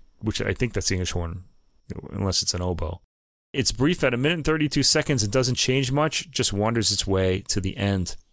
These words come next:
The fifth movement is a gigue. Again, the rhythm is rather measured, but this piece is well presented and we get a good idea of its appeal.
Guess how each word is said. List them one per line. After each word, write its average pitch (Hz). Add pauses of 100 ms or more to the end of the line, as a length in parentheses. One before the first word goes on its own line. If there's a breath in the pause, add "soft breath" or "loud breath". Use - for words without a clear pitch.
(220)
The 131
fifth -
movement 190
is 123
a 113
gigue. 160
Again, 143
the 123
rhythm 156
is 107
rather 113
measured, 135 (240)
but -
this 160
piece 165
is 101
well 131
presented 110
and 120
we 113
get 113
a 107
good 165
idea 113
of 92
its -
appeal. 101